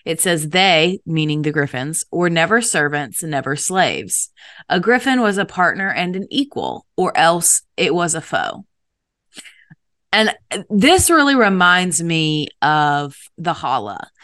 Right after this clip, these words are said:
and the way that the elves talk about the Hala. Um, and if you, if you don't remember, that was way back in season four. And,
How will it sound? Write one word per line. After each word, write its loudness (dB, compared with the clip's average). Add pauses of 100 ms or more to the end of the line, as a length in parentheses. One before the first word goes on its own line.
(220)
and -2
the 0
way 2
that -2
the -6
elves 2
talk -2
about -4
the -10
Hala. -6 (300)
Um, 0
and 0
if -2
you, 0
if 0
you 0
don't 2
remember, 4
that 2
was 0
way 0
back 0
in -6
season -8
four. 2 (400)
And, 0